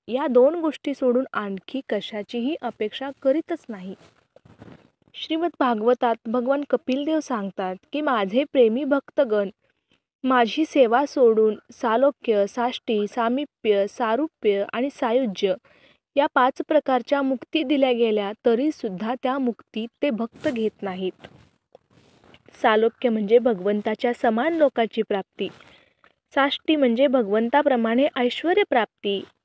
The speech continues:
सामिप्य म्हणजे भगवंताच्या जवळ स्थान प्राप्ती, सारुप्य म्हणजे भगवंताप्रमाणे स्वरूप प्राप्ती आणि सायुज्य भगवंतामध्ये लय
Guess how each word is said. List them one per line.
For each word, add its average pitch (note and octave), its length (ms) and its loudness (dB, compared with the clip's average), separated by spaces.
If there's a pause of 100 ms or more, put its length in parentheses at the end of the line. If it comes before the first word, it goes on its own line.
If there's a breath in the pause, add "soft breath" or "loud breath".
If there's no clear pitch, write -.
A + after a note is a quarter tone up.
सामिप्य G#3 480 0
म्हणजे G#3 300 0
भगवंताच्या G#3 720 0
जवळ G#3 340 2
स्थान B3+ 420 -2
प्राप्ती, A#3+ 520 -2 (800 loud breath)
सारुप्य D4 480 0
म्हणजे A#3 300 0
भगवंताप्रमाणे G#3+ 1080 -2
स्वरूप C4 440 0
प्राप्ती G3 560 -6 (260)
आणि G#3 200 -6
सायुज्य G#3+ 680 -4 (640 soft breath)
भगवंतामध्ये B3 1080 0 (220)
लय A#3+ 360 2